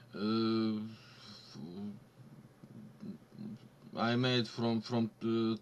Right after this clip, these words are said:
trashy stuff what I found. So I started from the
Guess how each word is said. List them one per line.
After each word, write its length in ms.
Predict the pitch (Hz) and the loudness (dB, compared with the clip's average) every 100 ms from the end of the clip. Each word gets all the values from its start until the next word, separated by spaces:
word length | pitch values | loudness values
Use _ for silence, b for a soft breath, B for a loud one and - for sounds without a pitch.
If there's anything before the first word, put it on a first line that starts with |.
| - | 2
trashy 360 | 131 139 143 165 | 4 6 4 2
stuff 440 | - 180 185 151 | 6 8 8 6
what 280 | 143 131 123 | 2 2 6
I 120 | 117 | 4
found. 460 | 113 135 151 202 202 - - - - - b b b b b b b b - - | 6 4 6 6 4 -2 -20 -20 -20 -20 b b b b b b b b -20 -12
So 880 | - - - 147 151 156 156 156 139 b b b b b - - - - | -8 -6 0 4 8 10 10 8 4 b b b b b -20 -20 -18 -2
I 340 | 120 147 151 - - - - - - - - - - - - - - - - - - | 4 4 4 -2 -12 -20 -20 -20 -16 -16 -16 -20 -20 -20 -20 -20 -20 -20 -20 -20 -10
started 680 | - - 139 147 151 156 135 | -6 2 4 4 4 2 2
from 600 | - - 143 147 143 117 | -2 -2 0 0 0 -2
the 320 | 127 139 135 | 2 2 2